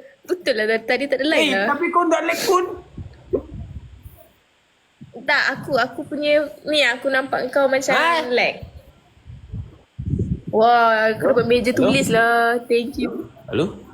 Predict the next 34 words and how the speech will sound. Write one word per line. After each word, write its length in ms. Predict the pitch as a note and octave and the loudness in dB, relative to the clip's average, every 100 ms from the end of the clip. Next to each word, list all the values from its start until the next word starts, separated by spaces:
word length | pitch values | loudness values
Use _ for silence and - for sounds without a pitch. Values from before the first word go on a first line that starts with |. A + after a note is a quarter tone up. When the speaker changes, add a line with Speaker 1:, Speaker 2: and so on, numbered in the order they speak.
| - - - - _ - | -8 -8 -12 -20 _ -6
Speaker 2:
Baik. 260 | - B3 - - - - - - - - - | -2 0 0 4 2 2 -8 -20 -20 -20 -12
Speaker 1:
Ya, 260 | G#3+ B3 A#3 | 2 6 6
Harry. 460 | A3+ A#3 B3+ A#3 G#3 | 6 4 4 2 2
Speaker 2:
Uish. 260 | E3+ - - - - - - - - - - | 2 0 -4 -6 -6 -8 -18 -16 -14 -6 -4
Asla 320 | - F3 G#3 | -2 2 4
lag 220 | F3+ G3 - | 4 2 0
lah. 180 | - E3+ E3+ - - - - - - - | -4 -2 -2 -6 -12 -10 -10 -12 -8 -4
Oi, 220 | - A#3 C4+ | 2 2 2
Speaker 1:
Apa? 100 | A#3+ | 2
Speaker 2:
kau 140 | C#4+ C#4 | 2 2
punya 300 | D4 D4 C#4+ | 2 2 0
telefon 460 | - C#4 C#4 D4 C#4 | 0 0 2 2 2
Speaker 1:
Apa 100 | C#4+ | 4
Speaker 2:
line 200 | B4 C#4 | 4 4
Speaker 1:
tu? 100 | C4+ | 0
Speaker 2:
apa 140 | - D4+ | 2 2
ni? 200 | C#4+ C#4+ B3 G#3+ | 2 0 2 0
Kenapa 280 | A3+ B3+ C#4 | -2 0 0
lag 200 | C#4 C#4 | 2 0
kau? 280 | C#4+ B3+ A#3+ E3 B2 - - - _ _ _ _ - - _ _ _ _ | 2 4 4 2 -2 -12 -20 -20 _ _ _ _ -20 -20 _ _ _ _
Dia 160 | - G3 | -2 0
punya 240 | G#3 B3 | 2 2
line 280 | B3+ C4 C4 | 2 2 0
slow 420 | B3+ A#3+ C4+ C4 | -2 -2 2 4
lah, 160 | A3 G#3 | 4 2
guys. 640 | G3+ G#3+ G#3+ G#3+ G3 - - - - - _ _ _ - _ _ _ _ - - - - | 2 2 2 2 -2 -6 -8 -14 -20 -20 _ _ _ -20 _ _ _ _ -20 -20 -20 -8
Aku 240 | - - A#3 | -4 -2 0
isikan 400 | A#3+ B3+ C4 B3+ | 0 2 0 4
lah 160 | C4 | 4
reload 340 | B3+ B3 A#3+ - | 4 2 -2 -2
kau 240 | A3 G#3+ | 0 2
kalau 220 | G#3 G#3+ | 2 2
kau 100 | G#3 | 2
lagging. 640 | A3 G#3+ F#3 F#3+ F#3 B2 | 2 4 6 6 4 0